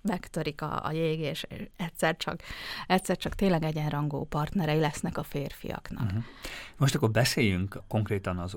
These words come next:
Speaker 2: utazásról, vagy hát a kirándulásról, tehát hova érkeztetek, merre mentetek, mit láttatok, és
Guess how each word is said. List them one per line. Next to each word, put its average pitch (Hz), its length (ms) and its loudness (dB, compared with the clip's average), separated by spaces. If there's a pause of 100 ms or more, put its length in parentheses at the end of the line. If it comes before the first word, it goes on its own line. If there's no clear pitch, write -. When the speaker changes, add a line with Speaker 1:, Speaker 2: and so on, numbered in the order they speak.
Speaker 2:
utazásról, 92 680 -2
vagy 90 160 -6
hát - 120 -10
a 104 40 -12
kirándulásról, 92 1080 -2
tehát 92 300 -4 (340)
hova 127 280 4
érkeztetek, 104 920 2
merre 113 340 6
mentetek, 98 680 0
mit 123 280 6
láttatok, 101 720 4 (280)
és - 120 -10